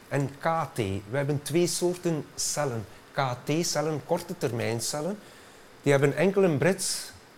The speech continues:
en een sanitair. De lange termijncellen hebben een, eh, lichtbank en ook een sanitair. Wat is het verschil?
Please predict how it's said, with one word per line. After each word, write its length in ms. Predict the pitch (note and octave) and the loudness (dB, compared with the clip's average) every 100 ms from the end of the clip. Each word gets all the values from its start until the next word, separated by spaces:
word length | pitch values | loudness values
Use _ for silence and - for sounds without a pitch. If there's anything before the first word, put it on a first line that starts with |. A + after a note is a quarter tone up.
| - - | -20 -20
en 180 | - C#3 | -4 2
een 300 | C#3 C#3 C#3 - | 4 4 2 0
sanitair. 760 | - C3 C3 A#2 A2 G2+ F#2+ - - - | -2 0 0 0 -2 -2 -4 -10 -18 -10
De 120 | A#2 | -4
lange 340 | A2 E3 G#3+ G#3+ | 0 4 2 2
termijncellen 880 | G3+ D3+ C3+ D3 - F3 F#3+ A3+ - - - | 0 2 2 0 0 0 -2 -2 -8 -20 -6
hebben 480 | B2+ B2+ B2+ B2 B2 | -2 0 0 -2 -2
een, 140 | B2 | -2
eh, 520 | A#2+ A#2 A2+ A2 G#2+ G#2 F#2+ - - - | -2 0 0 -2 -4 -6 -10 -20 -20 -18
lichtbank 920 | G2+ G#2+ E3+ E3+ A2+ A2 D3+ A3+ - - - - - - - | -4 2 2 2 0 -2 -2 -4 -8 -16 -18 -20 -20 -20 -4
en 160 | B2+ | 2
ook 140 | C#3+ D3 | 2 2
een 100 | C#3 | -2
sanitair. 580 | - C3 B2 - G#2 G2+ - - | 0 0 -2 -2 -4 -6 -14 -8
Wat 160 | - F#3+ | 2 2
is 120 | F#3+ | 2
het 80 | - | 0
verschil? 460 | D3+ - - E3+ | -2 -2 2 2